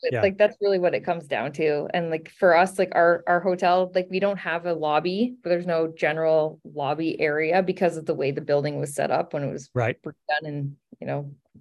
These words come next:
Speaker 1: I don't even know when that was, the thirties maybe. Um, so yeah, like, we don't have a lobby. We don't have any of that stuff. So for us, like, everyone has access to their own suites directly. Um, so, like, it kind of is like an Airbnb
Speaker 2: Right.
Speaker 1: hotel,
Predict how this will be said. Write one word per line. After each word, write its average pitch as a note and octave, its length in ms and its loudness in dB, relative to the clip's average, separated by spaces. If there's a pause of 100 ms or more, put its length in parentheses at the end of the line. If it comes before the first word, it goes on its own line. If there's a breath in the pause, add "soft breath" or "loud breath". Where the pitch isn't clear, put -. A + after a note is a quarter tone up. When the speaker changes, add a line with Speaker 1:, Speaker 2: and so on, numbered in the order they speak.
(120)
Speaker 1:
I C#3 80 -10
don't C#3+ 100 -4
even C#3+ 120 -4
know C#3 100 -4
when D3 100 -6
that D3+ 100 -6
was, D3 180 -6
the B2+ 60 -10
thirties D#3+ 480 -6
maybe. F#3 380 -2 (400 loud breath)
Um, D3+ 560 0
so E3+ 480 6 (200)
yeah, E3+ 220 2
like, D3 240 -2 (540)
we F3+ 180 -6
don't F#3 120 0
have E3 120 -2
a D#3+ 40 -2
lobby. C#3+ 400 -2
We D3+ 80 -2
don't D#3 120 -2
have D3+ 240 -4
any D#3 180 -4
of C#3+ 60 -6
that C#3 160 0
stuff. C#3 180 -4
So C#3+ 140 -6
for E3 200 0
us, E3 180 0
like, D3+ 200 -6
everyone E3+ 460 2
has D3 420 -4
access C#3+ 460 -2
to - 140 -10
their C#3+ 180 0
own D3 180 -4
suites C#3+ 680 -10 (120)
directly. A#3 640 -2 (400 loud breath)
Um, D3 440 -2
so, D#3+ 180 -2
like, C#3 260 -2 (120)
it F3+ 180 -4
kind F3+ 220 0
of F#3+ 80 2
is C#3+ 260 -2
like E3 140 -2
an C#3+ 140 -6
Airbnb C#3+ 640 -6
Speaker 2:
Right. A2 180 -4
Speaker 1:
hotel, - 200 -8